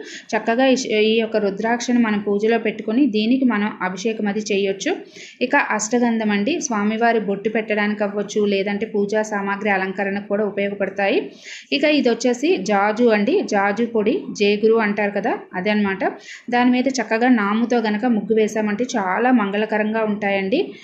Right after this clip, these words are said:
ఇక వక్కలండి, మనం తమలపాకులో పెట్టడానికి, అలాగే ధూప్ స్టిక్స్, ఇక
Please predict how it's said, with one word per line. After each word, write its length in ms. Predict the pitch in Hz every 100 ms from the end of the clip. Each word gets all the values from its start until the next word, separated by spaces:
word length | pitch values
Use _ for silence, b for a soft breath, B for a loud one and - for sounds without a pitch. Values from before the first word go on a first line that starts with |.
| B B B -
ఇక 140 | 262
వక్కలండి, 1040 | 294 277 262 202 - 254 226 214 302 415 -
మనం 480 | 208 208 214 214 214 - 208
తమలపాకులో 540 | 202 220 214 214 220
పెట్టడానికి, 560 | 214 190 202 202 196 302
అలాగే 340 | 247 208 262
ధూప్ 280 | 208 208 208
స్టిక్స్, 460 | - 233 226 - 403 - B B B 240
ఇక 280 | 240 330